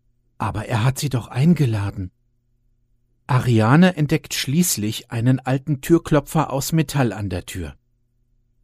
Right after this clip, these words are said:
Er sieht aus wie ein Löwenkopf. Sie versucht damit nochmals ihr Glück und klopft. Wieder wartet sie, wieder passiert nichts.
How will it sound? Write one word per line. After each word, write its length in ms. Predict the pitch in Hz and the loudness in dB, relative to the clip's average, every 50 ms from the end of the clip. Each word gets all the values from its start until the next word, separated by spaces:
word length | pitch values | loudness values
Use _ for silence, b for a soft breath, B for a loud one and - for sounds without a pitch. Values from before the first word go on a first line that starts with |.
| _ _ _ _ _ | _ _ _ _ _
Er 160 | - 120 113 | -2 0 0
sieht 300 | - 123 117 110 - - | 0 0 -2 -4 -4 -8
aus 320 | - 107 107 123 - - 160 | -6 -6 -6 -6 -4 -2 -2
wie 100 | 156 - | 0 2
ein 180 | 147 147 151 | 2 2 2
Löwenkopf. 800 | 139 143 156 151 127 120 101 - - 92 - - - - - _ _ _ _ _ _ _ _ _ _ _ _ _ _ _ _ _ _ _ _ _ _ _ | 4 4 2 2 2 -2 -4 -4 -8 -10 -12 -12 -16 -16 -18 _ _ _ _ _ _ _ _ _ _ _ _ _ _ _ _ _ _ _ _ _ _ _
Sie 180 | - - - 127 | -8 -4 -2 0
versucht 500 | - - 139 123 113 147 139 - - - | 2 2 2 4 2 2 0 0 -2 -2
damit 360 | 104 95 117 147 160 - - | -2 0 0 -2 -2 0 0
nochmals 520 | 151 151 143 - 143 120 98 87 - - | 0 2 2 2 2 0 0 -2 -6 -8
ihr 140 | - - 131 | -4 -2 -2
Glück 360 | - - 127 131 135 - - _ | 0 2 2 2 2 0 -6 _
und 180 | - 165 - | -2 -2 -2
klopft. 500 | - - 139 107 - - - - - - _ _ _ _ _ _ _ _ _ _ _ _ _ _ _ _ _ _ _ _ _ | 0 -2 -2 -2 -2 -6 -14 -18 -18 -20 _ _ _ _ _ _ _ _ _ _ _ _ _ _ _ _ _ _ _ _ _
Wieder 480 | - 90 98 143 170 156 139 107 92 | -10 -4 2 2 4 6 6 4 2
wartet 380 | 87 95 95 98 - 131 127 - | 0 -2 -4 -4 -4 -6 -6 -4
sie, 320 | - 156 165 170 170 - _ _ _ _ _ _ _ | -4 -2 -2 -4 -4 -6 _ _ _ _ _ _ _
wieder 360 | - 101 107 120 123 139 139 | -10 -4 -2 2 2 2 2
passiert 440 | 139 - 156 143 - - 139 131 135 | 2 0 -2 -4 -2 -2 -4 -2 0
nichts. 560 | 131 123 104 - - - - - - - - | 0 0 0 -2 -6 -12 -14 -12 -14 -14 -14